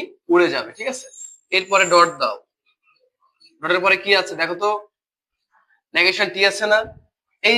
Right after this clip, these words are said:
যে, হ্যাঁ, হ্যাঁ সুরাইয়া, ছয় নাম্বার করে দিব, আট নাম্বার করে দিব, এগারো নাম্বার করে দিব,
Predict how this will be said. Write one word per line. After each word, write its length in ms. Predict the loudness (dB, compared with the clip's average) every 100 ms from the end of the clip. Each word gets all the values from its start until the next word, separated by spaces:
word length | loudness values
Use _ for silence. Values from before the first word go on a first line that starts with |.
| 2
যে, 100 | 2 2 -2 -14 -4 0 2 0 -6 -16 _ _ _ _ _ _ _ _ -20 -20 -20 -20 _ _ _ _ -20 _ _ _ _ _ _ _ _ _ _ _ _ _ _ _ _ _ _ _ _ _ _ _ -2
হ্যাঁ, 180 | 0 4
হ্যাঁ 240 | 4 4 4 0
সুরাইয়া, 380 | 2 4 4 2 -2 -14 _ _ _ _ _ -10
ছয় 180 | -2 0
নাম্বার 260 | 2 2 2 2
করে 140 | 2 2
দিব, 100 | 2 4 2
আট 100 | 0 -4
নাম্বার 240 | -2 -2 -2
করে 140 | -2 0
দিব, 120 | 0 0 2
এগারো 180 | 2 0 0
নাম্বার 200 | -2 -4
করে 120 | -4
দিব, 80 | -6